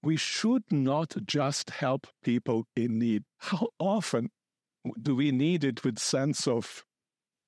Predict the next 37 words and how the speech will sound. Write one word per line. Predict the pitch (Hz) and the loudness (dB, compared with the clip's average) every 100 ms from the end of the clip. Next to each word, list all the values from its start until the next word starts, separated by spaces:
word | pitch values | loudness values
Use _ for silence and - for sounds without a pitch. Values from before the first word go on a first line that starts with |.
| - | -4
kind | 151 | -2
of | 123 | 0
superiority, | - 135 - 117 113 120 113 113 - _ _ _ _ _ _ - | 0 -2 0 2 2 2 0 -2 -8 _ _ _ _ _ _ -2
with | 139 | 0
sense | - 170 185 - | 2 2 2 2
of | 143 - | -2 -2
patting | - - 170 320 180 | -6 -2 2 2 2
ourselves | 151 151 - 135 143 131 - | 2 0 0 0 0 -2 -4
on | 139 | -2
our | 120 120 | 0 0
backs | 117 127 143 180 - - _ _ _ | -2 -2 -2 -4 -6 -14 _ _ _
that | 139 - | -4 0
we | 139 | 0
have | 127 127 - | 2 -2 -4
helped | - 135 139 - _ _ _ | -2 -2 -2 -6 _ _ _
somebody | - 156 139 135 113 113 110 - _ _ - | -4 0 0 0 0 0 -2 -4 _ _ -2
in | 131 110 | 0 0
great | 117 104 107 | 0 0 0
need? | 117 117 107 | 0 0 0
And | 110 117 | -2 -2
suddenly | - 190 185 151 131 | -2 2 2 2 2
we | 127 190 185 | 2 2 2
became | 156 - 160 151 | 0 0 0 2
important, | 139 120 139 156 180 156 | 0 0 -2 0 0 0
and | 135 | 2
the | 127 | 0
entirety | 127 - 190 226 214 - 127 | 0 0 0 2 2 2 2
of | 117 - | 0 0
this | 120 107 | -2 -2
giving | 95 160 160 113 | 0 0 2 0
adventure | 101 135 151 165 143 113 | -2 0 0 0 -2 0
that | 117 - | -2 0
we | 127 127 | 2 2
are | 113 127 | 2 2
on | 156 165 151 _ _ _ | 0 0 -2 _ _ _
becomes | 151 - 175 165 | -4 -2 -2 0
about | 135 139 135 | 0 0 0